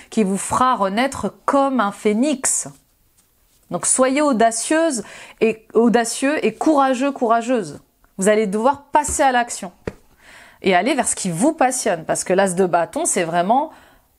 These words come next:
alors la renaissance du phénix, mais c'est la passion qui soulève des montagnes.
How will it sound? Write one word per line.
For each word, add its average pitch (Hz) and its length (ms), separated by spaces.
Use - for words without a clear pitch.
alors 151 220
la 160 80
renaissance 190 420
du 175 80
phénix, 226 420
mais 214 120
c'est 254 380
la 190 120
passion 254 560
qui - 100
soulève 262 640
des 208 120
montagnes. 202 640